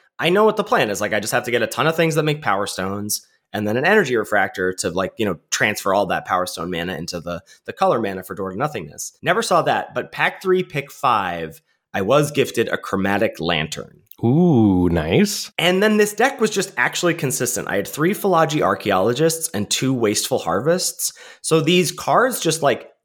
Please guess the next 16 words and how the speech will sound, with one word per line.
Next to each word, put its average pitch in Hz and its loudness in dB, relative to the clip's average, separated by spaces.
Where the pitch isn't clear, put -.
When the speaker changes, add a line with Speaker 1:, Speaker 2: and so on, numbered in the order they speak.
Speaker 1:
turbo 160 2
milled 123 2
towards 120 0
this 113 -2
two 104 -2
card 117 0
combo. 139 -2
And 151 4
it 160 2
was 160 0
very 262 2
consistent. 226 -2
One 208 0
turn, 247 2
I 147 2
went 151 2